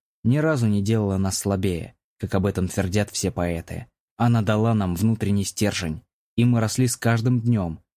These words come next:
не давая друг другу упасть. Он что-то кричит мне вслед, но я не обращаю на него внимания и выхожу из квартиры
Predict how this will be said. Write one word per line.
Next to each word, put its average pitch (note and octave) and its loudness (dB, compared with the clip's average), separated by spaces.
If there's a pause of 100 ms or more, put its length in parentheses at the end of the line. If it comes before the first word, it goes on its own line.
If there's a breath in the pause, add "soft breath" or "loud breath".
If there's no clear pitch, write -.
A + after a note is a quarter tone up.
не A2 4
давая G2+ 2
друг F#2+ 0
другу G2 0
упасть. - -6 (640)
Он D#3+ 2
что-то C3 0
кричит A#2+ 0
мне A#2 4
вслед, C#3+ -2 (460)
но G#2+ 4
я B2+ 4
не B2+ 4
обращаю A2 0
на G#2 2
него F#2+ 0
внимания G#2+ 0
и A#2+ 2
выхожу G2+ -2
из A#2 -4
квартиры B2 -2